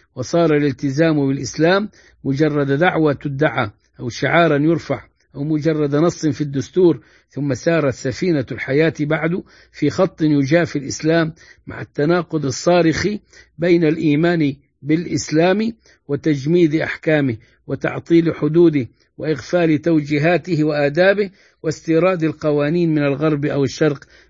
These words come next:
بديلا عنه، وتبع ذلك مناهج التعليم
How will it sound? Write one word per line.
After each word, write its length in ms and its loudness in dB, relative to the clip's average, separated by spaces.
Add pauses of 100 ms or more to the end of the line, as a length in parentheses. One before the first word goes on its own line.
بديلا 500 2
عنه، 380 0 (320)
وتبع 520 0
ذلك 640 0 (960)
مناهج 580 2
التعليم 760 0